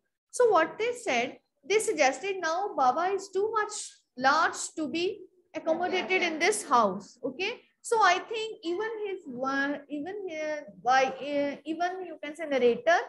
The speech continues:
his son, and moreover the friends, they have advised her to send it to Mysore in a zoo,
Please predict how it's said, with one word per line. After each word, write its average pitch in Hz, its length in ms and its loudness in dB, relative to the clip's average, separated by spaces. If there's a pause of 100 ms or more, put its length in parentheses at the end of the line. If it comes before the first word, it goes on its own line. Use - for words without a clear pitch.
(100)
his 320 260 -4
son, 277 260 4 (540)
and 302 160 2
moreover 427 520 4
the 415 160 -2
friends, 320 300 -2
they 277 180 2
have 320 180 2
advised 320 580 2
her 302 200 4 (400)
to 427 240 8
send 339 320 0
it 392 160 -4
to 440 160 2
Mysore 330 720 2
in 339 160 -8
a 381 40 -4
zoo, 285 460 0